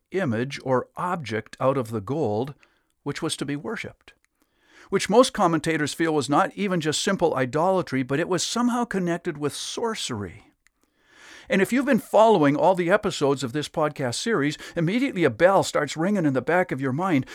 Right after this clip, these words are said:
'cause you'll remember this Gideon is the guy who kept asking God every step of the way for another sign, another sign, another sign.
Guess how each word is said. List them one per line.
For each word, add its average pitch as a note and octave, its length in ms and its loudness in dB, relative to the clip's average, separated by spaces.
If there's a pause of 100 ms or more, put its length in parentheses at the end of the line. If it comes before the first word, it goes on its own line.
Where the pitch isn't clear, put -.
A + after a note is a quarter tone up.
(100)
'cause E3 160 0
you'll A#3 140 0
remember F#3 400 2 (160)
this A3 160 -2
Gideon G3 460 4
is D#3+ 80 -2
the E3 100 0
guy F#3 220 4
who F3 100 2
kept - 460 -4
asking G3 440 -2
God F3 380 4
every A3+ 260 0
step G#3 300 -2
of G3 80 0
the E3+ 80 -2
way D#3+ 220 0 (160)
for E3+ 180 2
another G#3+ 500 2
sign, F#3 540 0
another G#3 440 2
sign, F#3 440 -2
another F#3 380 2
sign. F3+ 580 -4